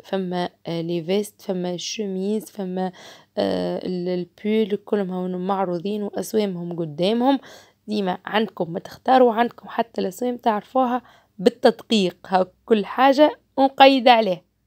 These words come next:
وريتوا البنات حاجة، راني نبدأ نركز على الصوم، نركز حتى كأنه فماش إذا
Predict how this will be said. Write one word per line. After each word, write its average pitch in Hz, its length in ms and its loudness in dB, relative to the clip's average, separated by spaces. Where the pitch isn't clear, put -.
وريتوا 269 440 6
البنات 175 380 -4
حاجة، 214 680 -4
راني 196 580 0
نبدأ 185 460 2
نركز 185 960 2
على 175 300 0
الصوم، 175 580 -4
نركز 190 560 0
حتى - 360 0
كأنه 240 260 0
فماش 220 420 0
إذا 196 240 0